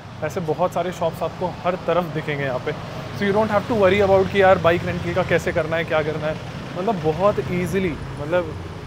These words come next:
हर दूसरी दुकान बाइक रेंटल या tour agency की है यहाँ पे। तो जी, हम basically, हमारे यहाँ का जो मकसद है ना पूरा घूमने का,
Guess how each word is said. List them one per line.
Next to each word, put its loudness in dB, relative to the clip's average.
हर 2
दूसरी -2
दुकान 0
बाइक 0
रेंटल -4
या 0
tour 0
agency -4
की -4
है 0
यहाँ -2
पे। -10
तो -8
जी, -4
हम -6
basically, -8
हमारे -10
यहाँ -16
का -12
जो -12
मकसद -10
है -8
ना -10
पूरा -8
घूमने -10
का, -16